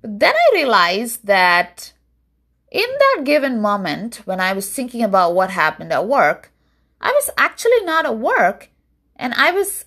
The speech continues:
actually not experiencing that unpleasantness in that moment, and I had just carried it over to the evening. So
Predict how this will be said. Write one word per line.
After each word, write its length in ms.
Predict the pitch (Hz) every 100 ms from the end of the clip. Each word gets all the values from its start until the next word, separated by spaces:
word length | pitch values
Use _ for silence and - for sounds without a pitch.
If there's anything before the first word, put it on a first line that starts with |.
| -
actually 460 | 330 - 392 359
not 400 | 294 262 349 415
experiencing 960 | 269 - - 285 311 349 339 311 277 254
that 200 | 233 233
unpleasantness 1200 | 196 240 269 226 240 311 220 139 123 - 233 - _ _ _ _ _ _ _
in 260 | 240 294 311
that 220 | 294 262
moment, 640 | 254 302 359 196 147 196 170
and 160 | 220
I 80 | 240
had 180 | 311 285
just 240 | 311 -
carried 540 | - 247 220 262 320 294
it 100 | 254
over 720 | - 262 269 180 151 151 156 - _ _ _ _ _ _ _ _ _ -
to 160 | 269
the 200 | 233 254
evening. 500 | 311 262 185 139 160 - _ _ _ _ _
So 840 | 240 - 311 294 277 269 277 277